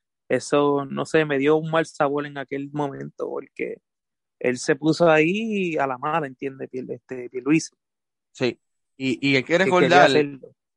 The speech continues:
Speaker 2: que ella lo permitió, o sea, gracias al
Speaker 1: Ujú.
Speaker 2: desinterés de ella, porque ella pudo haber impugnado eso, ese acto
Speaker 1: Claro.
Speaker 2: de, de, de Pierluisi. Sin embargo, no lo hizo. Incluso él describió en una entrevista que él la había llamado por teléfono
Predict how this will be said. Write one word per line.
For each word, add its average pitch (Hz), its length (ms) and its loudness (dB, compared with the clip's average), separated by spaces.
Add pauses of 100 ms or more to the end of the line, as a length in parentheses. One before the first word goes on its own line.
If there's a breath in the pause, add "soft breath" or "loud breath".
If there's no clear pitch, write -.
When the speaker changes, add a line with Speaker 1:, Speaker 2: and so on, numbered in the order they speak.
(300)
Speaker 2:
que 131 100 -6
ella 147 240 2
lo 135 120 4
permitió, 113 580 -2
o 87 220 -10
sea, 98 260 -14
gracias 104 320 0
al 135 40 4
Speaker 1:
Ujú. 135 80 2
Speaker 2:
desinterés 139 500 0
de 131 120 0
ella, 143 160 4
porque 120 180 0
ella 117 140 4
pudo 127 240 0
haber 113 160 2
impugnado 110 800 -2
eso, 107 840 -2
ese 107 260 -6
acto 123 160 0
Speaker 1:
Claro. 117 320 0
Speaker 2:
de, 98 160 -2
de, 90 280 -12
de 85 120 -20
Pierluisi. 123 720 0 (260)
Sin 113 160 -8
embargo, 110 380 2
no 131 100 4
lo 123 140 4
hizo. 127 180 0
Incluso 120 300 -4
él 110 80 0
describió 113 400 -4
en - 20 -2
una 120 80 -2
entrevista 110 500 -6
que 101 120 -6
él 104 100 0
la 110 80 2
había 113 280 2
llamado 107 420 0
por 110 160 -6
teléfono 110 560 -6